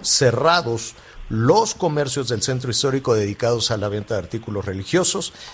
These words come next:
Dicen, "Lo sentimos mucho, pero todo esto va a estar cerrado, aunque sea la fecha límite para esta celebración católica". Em,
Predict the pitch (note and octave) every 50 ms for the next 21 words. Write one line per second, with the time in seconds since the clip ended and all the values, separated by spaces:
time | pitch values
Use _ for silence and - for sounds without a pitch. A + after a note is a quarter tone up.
0 | - - - - A2+ G#2+ - - B2 A2+ A2+ - B2 G#2+ G#2+ A2+ G#2+ - - A2+
1 | G#2 G2 - C#3+ C3+ C3 A2 G2+ G2+ B2+ D#3 E3 - - D#3+ - - A2+ G#2 G2
2 | - - A2+ A2+ A2 - - A#2+ G#2+ G#2+ G#2+ A2+ A#2 A2+ - - - - - -
3 | - A2 G#2+ - - - - A#2+ A#2 A#2 A#2 A#2+ - - - - - - - -
4 | A2 G2+ G2+ A#2+ D#3 E3+ E3+ E3+ D3+ D3 D3 D3+ D3 - - - _ _ - B2
5 | A2+ G#2+ - - - - B2 A#2 A#2 A2+ G2+ - - G#2 - - - G#2 F#2+ G2+
6 | G2+ G2 G2 F#2 - - F#2+ - - - - - - - - - A2+ A2 G#2+ -
7 | G#2+ A2 - - - A2 G#2+ G#2 G2 - - - G#2 G2 - - G#2+ F#2+ G2 F#2+
8 | F#2 F2+ - - G#2 F2 E2 - - F2 - - F#2 F2+ F2+ - - - - -
9 | - - - - - - - - - - - - - _ - - C#3+ C3+ C3+ C3+
10 | C#3 C#3+